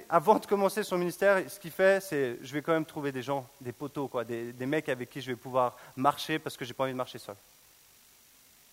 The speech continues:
J'ai envie d'être avec des, j'ai envie de choisir des personnes avec moi. » Et là, il va trouver des pêcheurs, au sens donc propre du terme, des pêcheurs, et dans le sens figuré aussi,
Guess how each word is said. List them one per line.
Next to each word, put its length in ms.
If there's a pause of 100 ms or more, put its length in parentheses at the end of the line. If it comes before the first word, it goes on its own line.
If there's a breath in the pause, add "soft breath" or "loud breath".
(720)
J'ai 120
envie 180
d'être 240
avec 240
des, 260
j'ai 100
envie 200
de 80
choisir 360
des 100
personnes 340
avec 240
moi. » 120 (1600)
Et 80
là, 160
il 60
va 140
trouver 240
des 100
pêcheurs, 480 (1300)
au 80
sens 360 (1080)
donc 260
propre 360
du 120
terme, 260
des 140
pêcheurs, 380 (1040)
et 60
dans 80
le 60
sens 220
figuré 440
aussi, 300